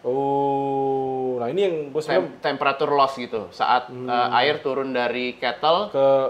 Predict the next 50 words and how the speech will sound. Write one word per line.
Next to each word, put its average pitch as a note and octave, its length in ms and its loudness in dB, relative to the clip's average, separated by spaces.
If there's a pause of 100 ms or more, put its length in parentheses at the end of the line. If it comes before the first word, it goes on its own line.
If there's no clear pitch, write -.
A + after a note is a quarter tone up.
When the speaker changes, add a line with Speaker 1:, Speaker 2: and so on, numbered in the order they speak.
(160)
Speaker 1:
dra-, E3 240 4
ke - 160 -2
bed. D#3 220 6 (180)
Speaker 2:
ke C#3+ 160 2
bed F3+ 400 2
atau C3+ 400 -2
ke C3+ 240 2
cupping E3 400 0
atau D3+ 160 4
apa F3 160 2
tuh G3 80 -6
temperature C#3+ 480 4
loss F3 240 4
dua C3+ 160 -2
sampai C3 240 -6
tiga. A#2 320 -2
Speaker 1:
Hmm. C3 240 -12 (240)
Speaker 2:
Itu, G3+ 400 2 (560)
jadi D#4 160 0
kalau A3 160 4
misalnya F#3 240 -2
cuma F3 240 0
satu, A3+ 400 2 (400)
buat C#3+ 160 -6
apa? A#3 320 2
Speaker 1:
Don't C#3+ 160 0
matter. C#3+ 320 -2
Nggak, A2+ 400 -10
Speaker 2:
Kayak E3 320 8
Speaker 1:
doesn't C#3 160 6
matter. B2 160 -6
Speaker 2:
lom-, D#3+ 260 4 (140)
maju D3+ 340 6 (220)
selangkah, E3 480 6
mundurnya F#3+ 400 6
tiga C#3 240 2
langkah D3 400 4
gitu B2+ 240 -2
loh. G#2 80 0
Speaker 1:
Iya, G2+ 160 0
Speaker 2:
Jadi, F3 100 8 (100)
Speaker 1:
iya, - 40 -12
iya. B2+ 80 4
Speaker 2:
eh, B2+ 320 8
Speaker 1:
Nggak A#2 80 -2
ada, A#2+ 80 -4
nggak A#2 160 -2
ada B2 160 0
efek B2+ 160 -6
ya? A#2+ 140 -2